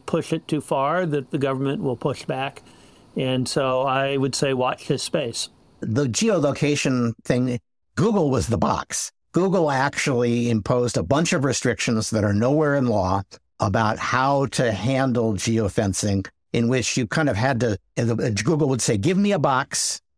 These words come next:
Speaker 2: We'll tell you how many people are active in that box, and we'll give them a, uh, an anonymous identifier, and we'll give you some more information about each of those folks.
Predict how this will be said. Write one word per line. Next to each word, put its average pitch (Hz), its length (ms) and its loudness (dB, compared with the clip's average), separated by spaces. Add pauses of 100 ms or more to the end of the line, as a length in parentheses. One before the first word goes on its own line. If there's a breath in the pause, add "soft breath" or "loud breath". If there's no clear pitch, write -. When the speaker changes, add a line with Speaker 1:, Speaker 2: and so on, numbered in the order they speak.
Speaker 2:
We'll 143 160 2
tell 190 380 0
you 165 260 2
how 147 180 0
many 143 560 2
people 143 640 0
are 113 180 2
active 131 500 0
in 131 240 0
that 123 300 -2
box, 120 480 -2
and 127 160 0
we'll 110 120 0
give 107 280 0
them 110 200 0
a, 104 160 -2 (260)
uh, 87 220 -2
an 101 100 2
anonymous 120 800 0
identifier, 151 920 0
and 110 240 0
we'll 110 100 2
give 101 220 0
you 107 120 0
some 113 180 0
more 113 220 2
information 131 540 0
about 135 220 0
each 135 180 -2
of 139 100 0
those 135 220 -2
folks. - 320 -2